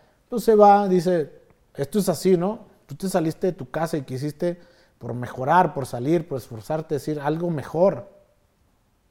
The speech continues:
para no regresar a tener", o sea, esto pasa en, en todos ámbitos de la vida. Pero el jugador de fútbol mexicano dice, "Bueno, si no me va bien en Europa,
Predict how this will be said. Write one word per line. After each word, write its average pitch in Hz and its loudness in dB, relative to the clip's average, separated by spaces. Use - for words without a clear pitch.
para 123 -6
no 131 -6
regresar 156 -6
a 117 -14
tener", 127 -8
o 131 -6
sea, 135 -6
esto 160 -2
pasa 202 -2
en, 185 0
en 139 -6
todos 220 -4
ámbitos 220 -4
de 151 -4
la 123 -10
vida. 139 -4
Pero 208 6
el 185 8
jugador 190 4
de 240 6
fútbol 233 4
mexicano 180 0
dice, 180 2
"Bueno, 196 -6
si - -18
no 143 -10
me 190 -8
va 196 -4
bien 185 -2
en 165 -10
Europa, 160 -8